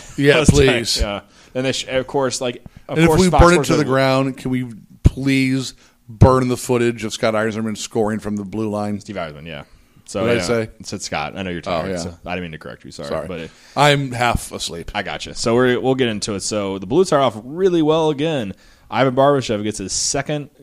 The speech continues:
Speaker 1: uh, career N H L goal from Augustino and Gunnarsson at the two oh six mark of the first period.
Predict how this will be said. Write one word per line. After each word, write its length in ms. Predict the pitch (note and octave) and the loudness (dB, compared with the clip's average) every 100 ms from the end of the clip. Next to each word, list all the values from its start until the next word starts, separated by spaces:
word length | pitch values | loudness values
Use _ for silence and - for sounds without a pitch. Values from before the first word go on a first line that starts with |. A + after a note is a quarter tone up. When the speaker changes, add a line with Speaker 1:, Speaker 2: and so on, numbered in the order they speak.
| _ - | _ -8
Speaker 1:
uh, 360 | G#2 G#2 G2+ | -4 -2 -4
career 280 | G2+ - C3 | -6 -4 -4
N 100 | G#2+ | -2
H 120 | A2+ A2+ | -4 -4
L 100 | A2 | -2
goal 300 | A2+ B2+ C#3 | 0 0 0
from 240 | - G#2+ | -4 -6
Augustino 640 | - G#2+ G2 - A#2+ A#2+ | -4 -6 -6 -6 -4 -4
and 100 | F#2+ | -4
Gunnarsson 360 | F#2 A#2 A#2+ G#2+ | -4 -4 -4 -6
at 80 | F#2 | -8
the 60 | |
two 200 | F2+ - | -8 -2
oh 60 | B2 | 0
six 280 | - B2 - | 0 -6 -4
mark 200 | G#2+ G#2+ | -6 -4
of 80 | F2+ | -6
the 40 | |
first 280 | A#2+ A2+ - | -4 -4 -4
period. 420 | A2+ A2 E2 | -4 -2 -4